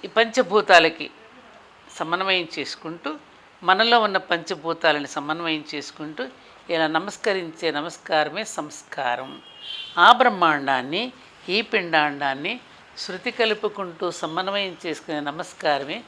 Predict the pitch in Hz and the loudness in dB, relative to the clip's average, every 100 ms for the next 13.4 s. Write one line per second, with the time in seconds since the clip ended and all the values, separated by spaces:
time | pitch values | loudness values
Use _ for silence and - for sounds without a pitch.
0 | - - - - - 180 131 - - 151 | -20 -20 -20 -20 -12 -12 -12 -16 -12 -10
1 | 190 196 139 - 151 143 - - - 131 | -8 -8 -10 -10 -12 -12 -12 -16 -10 -6
2 | 160 143 - - - - - - - - | -4 -6 -8 -16 -20 -20 -20 -20 -20 -20
3 | - - - - - - - 170 180 139 | -20 -20 -20 -20 -20 -20 -6 -2 -2 -4
4 | - - - 196 320 320 - 156 180 - | -10 -14 -8 -6 -6 -12 -14 -2 -2 0
5 | 294 269 254 254 - 226 214 208 233 233 | -2 4 4 4 4 6 4 0 2 2
6 | 196 185 208 208 185 175 170 151 196 233 | 0 -6 -2 2 4 4 0 -2 2 0
7 | - - - - - - - - - - | 0 -20 -20 -20 -20 -20 -20 -20 -20 -20
8 | - - - - - - - 233 190 214 | -20 -20 -20 -20 -20 -20 -16 -6 -4 -2
9 | 240 220 214 196 180 185 190 269 262 247 | 4 6 6 4 -2 -2 -2 -6 2 6
10 | 240 208 196 196 196 190 175 180 170 170 | 6 6 -2 4 8 6 6 -2 0 -2
11 | 160 165 175 151 165 - 180 185 226 247 | -2 -8 -8 -6 -6 -4 -6 -4 -2 0
12 | 170 - 156 139 147 - 170 156 156 156 | -2 -4 -4 -4 -8 -6 -2 -2 -4 -10
13 | 151 170 160 202 | -4 -2 2 0